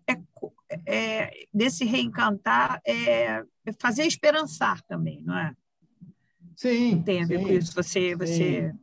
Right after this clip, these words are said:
Speaker 1: né?
Speaker 2: Sim, sim. E aí, é, assim, teve um, é isso aqui,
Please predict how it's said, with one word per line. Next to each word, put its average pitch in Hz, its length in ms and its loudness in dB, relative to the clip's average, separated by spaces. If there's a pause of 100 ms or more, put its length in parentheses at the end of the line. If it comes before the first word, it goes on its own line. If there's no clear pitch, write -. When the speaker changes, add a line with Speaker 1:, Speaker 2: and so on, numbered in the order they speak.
(480)
Speaker 1:
né? - 220 -8 (1000)
Speaker 2:
Sim, 160 240 -4
sim. 151 440 -4 (3500)
E 208 80 -4
aí, 233 640 2
é, 151 640 -6 (460)
assim, 190 240 -8
teve 220 340 -4
um, 190 560 0 (1080)
é 202 80 -2
isso 214 160 0
aqui, 220 680 2